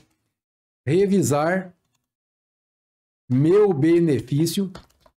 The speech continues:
arroba gmail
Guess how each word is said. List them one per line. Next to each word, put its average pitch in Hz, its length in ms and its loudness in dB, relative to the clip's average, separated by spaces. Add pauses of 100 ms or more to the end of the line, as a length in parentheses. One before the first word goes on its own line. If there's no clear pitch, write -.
(460)
arroba 156 960 -2 (460)
gmail 185 640 0